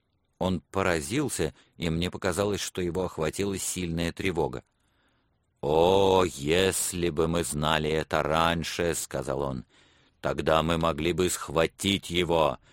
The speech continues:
и спасти нашу бедную Люси. Однако после лета по малину не ходят, как говорится. Не будем думать об этом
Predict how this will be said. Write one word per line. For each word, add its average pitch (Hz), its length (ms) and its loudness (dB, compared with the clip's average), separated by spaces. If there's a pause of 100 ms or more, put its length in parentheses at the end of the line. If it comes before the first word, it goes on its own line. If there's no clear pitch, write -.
(200)
и 98 140 0
спасти 92 720 0
нашу 78 300 -2
бедную 71 440 -4
Люси. 67 440 -8 (460)
Однако 101 920 0 (260)
после 85 480 2
лета 95 480 2
по 87 200 -2
малину 85 500 2
не 95 140 -2
ходят, 76 460 -2
как 69 200 -8
говорится. 67 680 -6 (640)
Не 85 200 2
будем 104 440 0
думать 87 320 2
об 76 160 0
этом 101 460 0